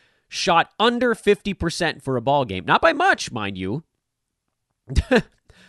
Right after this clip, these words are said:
What did he go? Seven for sixteen, so he was one field goal make away. But he went one for four at the free throw line, five turnovers. This is a very ugly game,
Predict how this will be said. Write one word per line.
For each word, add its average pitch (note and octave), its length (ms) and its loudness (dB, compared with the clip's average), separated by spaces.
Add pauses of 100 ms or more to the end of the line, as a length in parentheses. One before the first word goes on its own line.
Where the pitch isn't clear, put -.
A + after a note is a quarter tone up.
(160)
What D3 120 0
did D3+ 100 -4
he D3 40 0
go? G#2 220 -2
Seven D#3+ 360 0
for E3 140 -2
sixteen, F#3 480 -4
so E3 100 -2
he C#3+ 80 -2
was A2+ 120 -4
one D3+ 580 0
field F3+ 340 -2
goal F3+ 180 2
make E3+ 280 -2
away. F3 420 0 (720)
But C#3 100 0
he D3+ 40 0
went E3 160 0
one F#3 160 0
for E3+ 120 -2
four F3+ 220 0
at F3 80 -4
the - 60 -8
free D3+ 200 -4
throw C#3+ 220 -2
line, C#3 260 -2
five C3 360 -2
turnovers. A#2+ 600 -4
This E3 140 -6
is E3 120 -8
a C#3 60 -2
very A2+ 340 -2
ugly G#2 320 -8
game, F2 360 -10